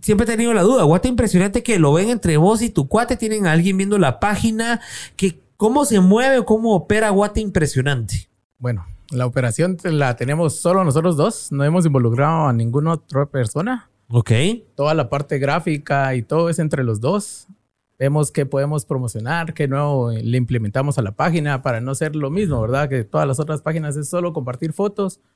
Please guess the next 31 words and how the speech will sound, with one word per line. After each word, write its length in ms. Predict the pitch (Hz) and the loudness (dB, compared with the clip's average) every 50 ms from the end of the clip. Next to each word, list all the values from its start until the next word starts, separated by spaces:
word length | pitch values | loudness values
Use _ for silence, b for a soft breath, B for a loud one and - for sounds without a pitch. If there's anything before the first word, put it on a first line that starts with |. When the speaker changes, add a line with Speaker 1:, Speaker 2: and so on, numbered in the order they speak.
| _ _ _ _ | _ _ _ _
Speaker 2:
No, 120 | - 175 - | -2 0 0
Speaker 1:
Ok. 100 | 113 143 | 2 2
Speaker 2:
nosotros 340 | - 117 147 175 190 202 190 | 2 2 2 2 0 0 -2
nos 160 | 170 156 - | -2 -4 -4
queremos 300 | - 131 143 175 202 180 | -4 -4 -2 -2 -2 -2
diferenciar. 760 | 180 - 170 151 127 110 107 - 151 175 226 233 220 202 - _ _ _ _ _ _ _ _ - | -2 -2 0 0 -2 -2 -2 0 0 0 0 -2 -4 -10 -16 _ _ _ _ _ _ _ _ -10
Apoyamos 600 | - 127 127 - 131 127 131 135 139 143 139 - | -8 -8 -6 -4 -4 -2 -2 -2 -2 -2 -2 -2
campañas, 880 | - 147 120 117 - 143 143 156 160 151 147 143 139 139 135 - - - 135 | -2 -4 -4 -4 -2 -2 -2 -2 -2 -2 -2 -2 -2 -4 -4 -6 -8 -6 -4
eh, 320 | 131 127 123 120 117 113 | -4 -2 -2 -2 -2 -2
apoyamos 480 | 117 110 - 117 120 120 131 139 127 143 | -4 -4 -4 -4 -4 -4 -4 -4 -6 -6
una 140 | 139 143 | -6 -6
campaña 400 | 139 135 120 107 131 135 139 139 131 | -4 -6 -6 -4 -4 -4 -4 -4 -4
contra, 600 | 139 117 107 - 110 107 98 95 92 - - _ _ _ _ _ _ _ - | -6 -6 -4 -4 -4 -4 -4 -4 -8 -10 -14 _ _ _ _ _ _ _ -2
con, 340 | 185 170 151 151 139 127 | 0 0 2 2 0 -2
¿cómo 160 | - - 156 160 | -4 -4 -4 -4
se 100 | 175 214 | -4 -4
llama? 160 | 254 247 - | -4 -4 -4
Con 140 | - 165 139 | -2 0 0
el 140 | 123 120 127 | 0 0 2
agua 200 | 147 160 170 160 | 2 2 2 2
de 60 | 147 | 0
Atitlán 460 | - - 107 - 135 165 214 226 208 | -2 -4 -8 -4 -2 -2 -2 -2 -2
para 240 | - 170 143 127 120 | -2 0 -2 -2 -2
tenerlo 340 | 123 120 120 123 135 156 156 | -4 -6 -6 -6 -6 -4 -4
limpio. 600 | 147 165 202 226 214 240 208 196 180 160 139 - - | -2 -2 -2 -2 -4 -4 -4 -4 -4 -6 -10 -8 -4
Se 120 | 135 135 | -2 -2
llama 200 | 135 147 156 156 | -2 0 0 -2
el 80 | 151 - | -2 -2
proyecto 420 | 120 117 131 - - 165 139 131 | -4 -6 -6 -4 -2 0 2 2
Agua 220 | 139 156 160 147 | 2 2 2 0
Limpia. 460 | 131 143 165 190 - 226 208 185 - | 0 0 -2 -2 -2 -4 -4 -4 -6